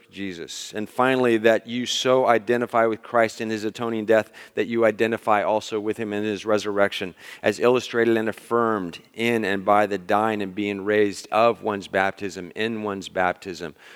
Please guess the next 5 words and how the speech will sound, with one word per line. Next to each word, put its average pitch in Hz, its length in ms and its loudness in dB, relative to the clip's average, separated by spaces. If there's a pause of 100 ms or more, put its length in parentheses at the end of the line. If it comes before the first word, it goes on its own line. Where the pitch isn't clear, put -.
(220)
Paul 135 340 4
is 113 180 -2
writing 113 420 0
to 95 540 -10 (1040)
people 117 640 0